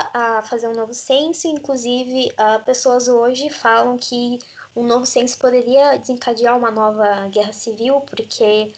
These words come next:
os cristãos não aceitariam a perca, a,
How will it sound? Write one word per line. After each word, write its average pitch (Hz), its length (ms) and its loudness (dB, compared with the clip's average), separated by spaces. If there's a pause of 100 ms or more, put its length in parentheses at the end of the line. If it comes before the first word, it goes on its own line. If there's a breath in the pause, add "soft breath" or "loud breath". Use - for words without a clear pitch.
(300 loud breath)
os - 120 -4
cristãos 233 560 0
não 254 260 4
aceitariam 254 720 2
a 226 80 2
perca, 226 760 0
a, 220 200 -2